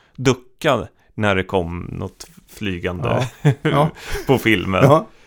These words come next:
Speaker 1: Eh, just det. Eller tror att den... Ja, jo, jag förstår. Men var, var i... Om man säger att det finns den här tredje positionen då, var i huvudet sitter den hjärndelen då?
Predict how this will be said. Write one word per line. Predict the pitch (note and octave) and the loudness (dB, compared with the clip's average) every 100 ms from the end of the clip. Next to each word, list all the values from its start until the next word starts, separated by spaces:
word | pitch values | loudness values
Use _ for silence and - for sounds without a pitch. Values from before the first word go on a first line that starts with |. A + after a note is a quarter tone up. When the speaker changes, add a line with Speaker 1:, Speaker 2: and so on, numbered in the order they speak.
| _ _ - | _ _ -10
Speaker 1:
Eh, | - - - A#1 A1 - G#1 G1+ - - | -6 -4 -2 -2 -2 -2 -4 -4 -8 -12
just | - - A#2 - | -10 -4 -2 -2
det. | F#2+ F#2+ - - - _ _ - _ | -4 -4 -8 -14 -20 _ _ -20 _
Eller | - G#2+ | -2 0
tror | A2+ G#2 | 2 0
att | |
den... | G#2+ G#2 - - | 2 -2 -4 -2
Ja, | - B2+ C3 - | 2 2 2 -6
jo, | - B2 | -4 -2
jag | B2+ | -2
förstår. | - - A2 - - _ | -4 -4 -2 -4 -12 _
Men | D3 D3 B2+ | -4 -4 0
var, | D3 E3 - - _ | 2 2 -2 -14 _
var | - C3+ E3+ F3 E3+ E3 - | -6 0 2 4 2 -2 -6
i... | - D3+ D#3 D3+ D3 D3 - _ _ _ _ _ _ - - - | -14 -8 -6 -6 -8 -12 -16 _ _ _ _ _ _ -20 -20 -20
Om | - - D3 | -16 -4 -2
man | D3+ | 0
säger | F3 F3 | 0 0
att | D#3+ | 0
det | C#3 | -4
finns | - A2 | -4 -6
den | A#2 | -4
här | A2 G2+ | -4 -4
tredje | - A2 G2 | -4 -2 -2
positionen | F#2+ G#2 - G#2 D3 D#3 C3+ | -4 -8 -8 -6 -4 -4 -4
då, | F#2+ - _ _ - _ _ | -4 -6 _ _ -20 _ _
var | - C3+ D#3+ D3+ | -2 2 4 4
i | |
huvudet | D3+ D#3 C3+ C3+ | 2 0 0 -4
sitter | - - C3+ - | -4 -6 -6 -6
den | B2 C3+ F3+ A3+ D#3+ C#3 B2 | -2 0 0 0 -4 -4 -6
hjärndelen | A#2 B2 F#2 F2 F2 E2 - | -2 0 0 -4 -8 -10 -12
då? | - | -14